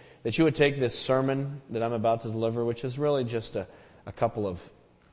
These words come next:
fish and a few loaves of bread, and that you would somehow miraculously take it and use it to feed a multitude of your people, Lord.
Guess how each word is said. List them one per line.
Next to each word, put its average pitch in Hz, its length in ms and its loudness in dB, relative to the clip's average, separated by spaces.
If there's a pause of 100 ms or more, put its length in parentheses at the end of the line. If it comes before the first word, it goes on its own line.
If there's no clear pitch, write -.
(160)
fish - 420 0
and 104 80 -6
a 95 60 -8
few 113 500 0
loaves 101 380 0
of 92 120 -4
bread, 101 280 -2
and 98 120 -6
that 107 100 -6
you 135 140 2
would 139 280 -2
somehow 147 340 -2
miraculously 123 760 -2
take 113 300 -4
it 101 160 -6 (320)
and 117 160 -2
use 156 220 4
it 139 120 -6
to 127 60 -4
feed 143 320 -2
a 120 40 -2
multitude 123 640 -4
of 101 140 -8
your 110 100 -4
people, 113 380 -10
Lord. 80 240 -12